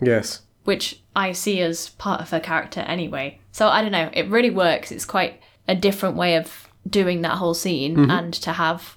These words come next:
Speaker 2: Lyra and Mary Malone interacting, but
Speaker 1: Yeah,
Speaker 2: it's
Speaker 1: yeah.
Speaker 2: very heartwarming.
Speaker 1: Mm-hmm.
Speaker 2: We then sit down with Lord Boreal and Missus Coulter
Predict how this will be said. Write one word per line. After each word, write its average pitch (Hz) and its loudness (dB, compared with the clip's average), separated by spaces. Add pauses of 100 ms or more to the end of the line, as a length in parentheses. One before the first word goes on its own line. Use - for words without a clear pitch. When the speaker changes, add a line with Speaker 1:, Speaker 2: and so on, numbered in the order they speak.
(160)
Speaker 2:
Lyra 175 0
and 160 -2
Mary 160 -2
Malone 170 -2
interacting, 160 -6
but 170 -6 (340)
Speaker 1:
Yeah, 98 2 (200)
Speaker 2:
it's 135 -2
Speaker 1:
yeah. 104 2
Speaker 2:
very - -4
heartwarming. - -8
Speaker 1:
Mm-hmm. 123 4 (1000)
Speaker 2:
We 247 4
then 247 4
sit 240 0
down 190 0
with 190 2
Lord 202 4
Boreal 185 4
and 165 2
Missus 180 -4
Coulter 180 2